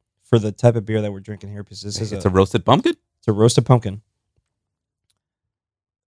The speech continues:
Speaker 1: But, uh,
Speaker 2: <laughs>
Speaker 1: I'm gonna give it a four flat.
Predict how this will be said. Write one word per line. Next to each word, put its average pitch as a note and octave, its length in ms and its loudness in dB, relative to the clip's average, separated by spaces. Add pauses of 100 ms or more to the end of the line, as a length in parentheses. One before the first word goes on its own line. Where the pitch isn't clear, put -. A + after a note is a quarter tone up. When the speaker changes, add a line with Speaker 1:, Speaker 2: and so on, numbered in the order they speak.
(100)
Speaker 1:
But, A2+ 840 6 (2000)
uh, D#3 420 -4
Speaker 2:
<laughs> - 720 -20
Speaker 1:
I'm C#3 60 -2 (280)
gonna E3 140 2
give D3+ 140 4
it - 40 0
a - 20 -2
four A2+ 260 0
flat. - 280 -10